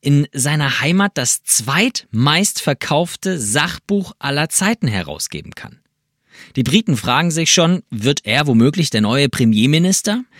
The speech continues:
Denn alles, was Jamie Oliver sich vornimmt, das macht er auch. Und das gefällt mir so an diesem Mann. Er zeigt, dass Schwächen kein Grund sind, sich oder andere abzuschreiben. Vielmehr zeigt er, was alles möglich ist, wenn man an sich glaubt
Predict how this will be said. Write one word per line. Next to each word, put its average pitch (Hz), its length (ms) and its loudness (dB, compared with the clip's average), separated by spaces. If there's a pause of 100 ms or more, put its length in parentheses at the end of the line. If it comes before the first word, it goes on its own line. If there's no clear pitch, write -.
(300)
Denn 147 120 2
alles, 220 280 2
was 175 320 0
Jamie 156 400 2
Oliver 160 340 0
sich 147 220 -4
vornimmt, 156 480 -2
das 170 180 -2
macht 226 340 0
er 87 200 -6
auch. - 340 -18 (680)
Und - 80 -6
das 165 120 -2
gefällt 208 380 0
mir 101 80 0
so 87 140 -6
an 76 100 -10
diesem 80 240 -8
Mann. 92 240 -12 (420)
Er 113 80 -4
zeigt, 180 360 0
dass 117 180 2
Schwächen 151 540 0
kein 147 360 -2
Grund 139 340 -2
sind, 170 400 -2 (180)
sich 156 440 -6
oder 147 280 -4
andere 160 340 0
abzuschreiben. 101 800 -2 (220)
Vielmehr 196 400 4
zeigt 123 300 -2
er, 139 180 0
was 165 180 0
alles 175 260 0
möglich 202 420 2
ist, - 360 -10
wenn 123 140 -4
man 147 180 -4
an 131 160 -4
sich 143 240 -6
glaubt - 480 -4